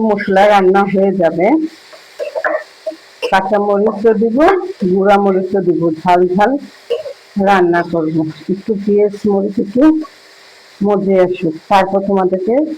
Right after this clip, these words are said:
দেখাবো। পেঁয়াজটা আমি বেশি লাল করিনি, একটু মজে এসেছে। এখন আমি বেগুনগুলো দিয়ে দেবো তেলে। এই দেখো, বেগুন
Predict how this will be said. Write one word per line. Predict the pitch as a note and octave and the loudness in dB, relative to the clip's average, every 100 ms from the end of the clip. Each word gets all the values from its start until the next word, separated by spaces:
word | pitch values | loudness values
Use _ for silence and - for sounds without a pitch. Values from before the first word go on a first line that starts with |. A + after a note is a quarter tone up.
| - | -4
দেখাবো। | F#3+ G3 F3+ D#3+ D#3 D3+ - _ _ _ _ | -4 -4 -4 -4 -4 -8 -14 _ _ _ _
পেঁয়াজটা | A3+ G3 G3 G#3+ | -14 -14 -8 -4
আমি | G#3+ G3 | -2 -2
বেশি | G3+ G3+ A#3 G3+ | -2 -2 0 2
লাল | F3 G3 F#3+ | 2 0 -2
করিনি, | F#3 F#3 G3 C4+ E4 - - _ _ _ _ - | 0 2 2 2 0 -4 -12 _ _ _ _ -4
একটু | A3 A3 _ C4 C4 A#3 E3 - A#3+ - - G#3 | -4 -6 _ -2 0 0 -4 -6 -8 -8 -6 -4
মজে | G3+ G3+ A3 G#3+ | -2 0 0 0
এসেছে। | G#3 F#3 F#3 A#3 D4 D#4 - _ _ - | 0 -4 -4 -2 -2 -4 -10 _ _ -10
এখন | - E3+ G3+ | -8 -2 0
আমি | G#3+ G3+ | 0 0
বেগুনগুলো | G3 F#3 G3 F#3+ G#3 A3 F3+ | 0 0 0 0 0 -2 2
দিয়ে | F3+ E3 | 2 2
দেবো | D#3 E3 D#3 | -2 -4 -2
তেলে। | G3 - - E3+ | -4 -4 -2 -2
এই | E3+ | -2
দেখো, | D#3+ D#3 D#3+ _ - | -4 -6 -10 _ -6
বেগুন | E3+ E3 D#3+ | -2 -2 -2